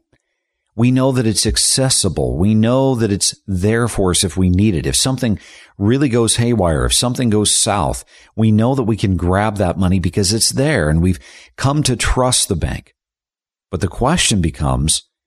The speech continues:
why do I keep all of the money in the bank that I keep? Do I keep it there because I'm going to need it? Is there something big, some big financial thing that I'm gonna need to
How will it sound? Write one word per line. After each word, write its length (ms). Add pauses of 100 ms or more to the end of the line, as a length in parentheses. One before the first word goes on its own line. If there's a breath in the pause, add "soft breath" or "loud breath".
(600)
why 420
do 180
I 140
keep 300
all 340
of 120
the 80
money 280
in 80
the 80
bank 300
that 120
I 120
keep? 400 (640)
Do 100
I 100
keep 260
it 100
there 180
because 640
I'm 140
going 280
to 120
need 400
it? 220 (540)
Is 120
there 80
something 480
big, 280
some 260
big 180
financial 960 (420 loud breath)
thing 440
that 120
I'm 100
gonna 160
need 240
to 300